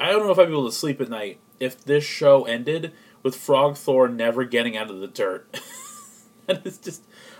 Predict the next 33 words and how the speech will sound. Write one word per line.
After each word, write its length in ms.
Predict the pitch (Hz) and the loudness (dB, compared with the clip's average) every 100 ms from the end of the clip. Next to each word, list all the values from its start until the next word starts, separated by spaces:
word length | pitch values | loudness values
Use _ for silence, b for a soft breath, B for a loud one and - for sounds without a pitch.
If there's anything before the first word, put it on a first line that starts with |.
| 151 - | -16 -8
oh, 240 | 160 156 | 0 4
that's 200 | 147 143 | 4 2
so 220 | - 156 | -4 -4
sad 420 | 147 - 143 127 | -4 -2 0 0
in 100 | 120 | -4
my 160 | 110 107 | -8 -6
head. 340 | 113 104 92 - b b b b b b - | -2 -2 -4 -12 b b b b b b 2
But 320 | 131 123 - _ _ | 4 4 -2 _ _
I'm 140 | - 143 | -18 -10
gonna 220 | 143 139 | -6 -4
try 160 | 135 123 | -2 -2
to 80 | |
not 200 | 117 107 | -4 -8
think 140 | 110 110 | -8 -8
about 240 | 107 104 | -4 -6
that 240 | - 113 110 | -6 -12 -10
right 160 | 104 | -10
now, 280 | 104 104 - _ - B B B _ _ _ _ _ _ _ _ _ | -8 -10 -12 _ -20 B B B _ _ _ _ _ _ _ _ _
or 140 | 131 110 | -8 -4
I'll 100 | 104 | -4
cry. 460 | - 117 107 98 - - B B B | 0 0 0 -4 -8 -16 B B B
<laughs> 520 | B _ - - 180 | B _ -20 -20 -20
So, 240 | 151 175 160 | -2 2 6
like, 340 | 143 131 - _ _ _ _ _ _ _ _ - | 6 6 -4 _ _ _ _ _ _ _ _ -12
meanwhile, 720 | 147 175 196 185 160 139 120 - _ _ _ _ - | -8 -4 0 2 2 2 0 -10 _ _ _ _ -16
Sylvie 520 | - - 185 170 175 | -12 0 2 2 0
is 140 | 143 | -2
trying 200 | - 160 | -4 -6
to 40 | 160 | -4
get 160 | 147 | -4
answers 300 | 131 135 131 | -4 -6 -6
from 140 | - 120 | -6 -4
Renslayer, 720 | 127 127 127 120 117 113 | -2 -2 -4 -2 -2 -4